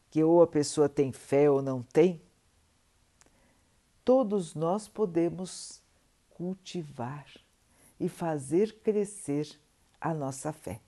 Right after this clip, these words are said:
Faz parte, meus irmãos, do nosso processo de aprendizagem, do nosso processo de evolução aqui na Terra.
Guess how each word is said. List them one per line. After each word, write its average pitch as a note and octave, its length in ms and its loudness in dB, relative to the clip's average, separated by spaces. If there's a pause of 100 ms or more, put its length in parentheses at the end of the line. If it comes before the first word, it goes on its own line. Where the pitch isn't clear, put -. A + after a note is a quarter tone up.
(960)
Faz - 420 -6
parte, F3 560 -2
meus C3 300 -6
irmãos, C#3 580 -8 (280)
do F3 200 0
nosso G#3+ 400 0
processo F3+ 880 0
de D3+ 120 -2
aprendizagem, D#3+ 1300 -2 (840)
do E3+ 160 0
nosso F#3+ 380 0
processo E3+ 680 -2
de D3 160 0
evolução F3 1000 2
aqui C#3 240 -6
na B2 160 -2
Terra. - 520 -12